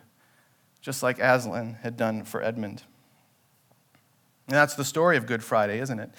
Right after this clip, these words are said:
That God so loved the world that he gave his only son, that whoever would follow after him, trusting in his sacrificial, substitutionary death to pay the penalty for our sins, should not perish, but have eternal life.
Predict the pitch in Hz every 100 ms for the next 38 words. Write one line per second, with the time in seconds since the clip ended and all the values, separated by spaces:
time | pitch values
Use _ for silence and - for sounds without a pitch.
0 | - - 143 139 127 123 - 151 175 180
1 | 196 151 151 147 135 127 127 123 131 131
2 | 151 175 180 - 147 143 135 131 139 147
3 | 143 127 - - - - - 156 180 185
4 | 156 160 170 151 143 139 135 143 - 135
5 | 131 135 - - 151 151 165 147 127 127
6 | 127 - - - - 151 147 147 170 165
7 | 151 156 151 147 139 123 113 117 - -
8 | _ - - 135 120 - 156 160 170 165
9 | 160 147 139 139 123 120 120 - 165 151
10 | 143 135 135 - - _ - 123 110 -
11 | - - _ _ _ _ 110 117 113 110
12 | 131 120 120 113 - -